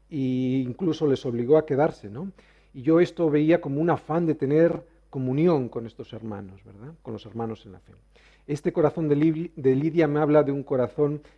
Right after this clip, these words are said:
que después de haberse entregado a la verdad, deseaba, anhelaba tener comunión con el resto de la iglesia. Y aquí esto es lo que nos ha pasado cuando nos hemos entregado a Cristo, ¿verdad? Que anhelamos,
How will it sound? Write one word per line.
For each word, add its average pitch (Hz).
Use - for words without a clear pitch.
que 131
después 151
de 151
haberse 147
entregado 127
a 107
la 107
verdad, 123
deseaba, 113
anhelaba 127
tener 139
comunión 117
con 120
el 110
resto 123
de 104
la 101
iglesia. 107
Y 147
aquí 165
esto 196
es 156
lo 156
que 151
nos 135
ha 165
pasado 139
cuando 113
nos 117
hemos 127
entregado 120
a 110
Cristo, 117
¿verdad? 117
Que 135
anhelamos, 127